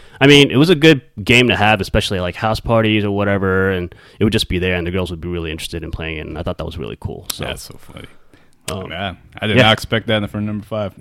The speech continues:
Speaker 2: <laughs>
Speaker 1: Yeah, yeah, yeah. Um, like, yeah, like I said, like, I'm, I'm into video games that really have strong stories, but I looked at it as more so kind of my experiences with these games, and
Speaker 2: Yeah.
Speaker 1: yeah, kind of, um, you know, it was, it was a very refreshing welcome kind of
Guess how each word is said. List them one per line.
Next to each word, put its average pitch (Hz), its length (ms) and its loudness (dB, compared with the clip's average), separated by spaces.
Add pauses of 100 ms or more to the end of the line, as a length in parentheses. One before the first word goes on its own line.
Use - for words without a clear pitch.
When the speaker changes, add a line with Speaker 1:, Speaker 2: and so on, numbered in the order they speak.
Speaker 2:
<laughs> - 140 -14
Speaker 1:
Yeah, - 200 4 (280)
yeah, 151 260 4 (100)
yeah. 104 500 -2
Um, 92 240 -8 (300)
like, 104 160 0
yeah, 110 200 4
like 101 160 0
I 107 60 -2
said, 104 320 -4
like, 92 200 -6
I'm, 98 160 -8
I'm 113 160 0
into 107 560 -2 (400)
video 92 160 -4
games 85 220 -4
that 82 160 -6
really 90 360 -6
have 85 360 -8
strong 95 300 -8
stories, 92 400 -10
but 87 200 -14 (440)
I 95 60 -2
looked 98 180 -4
at 87 120 -2
it 80 40 -4
as 80 100 -10
more 82 220 -8
so 80 200 -8
kind 87 180 -8
of 82 60 -10
my 85 180 -8
experiences 82 580 -12
with 80 100 -18
these 82 160 -14
games, 82 380 -14
and 78 80 -12
Speaker 2:
Yeah. 85 180 -10 (540)
Speaker 1:
yeah, 82 240 -10
kind 92 160 -8
of, 85 200 -10
um, 82 440 -10 (500)
you 101 60 -10
know, 87 160 -8
it 92 80 -6
was, - 360 -10 (200)
it - 40 -6
was 135 120 0
a 185 80 2
very 143 260 4
refreshing 117 640 0
welcome 92 540 -2
kind 92 220 -10
of 82 200 -12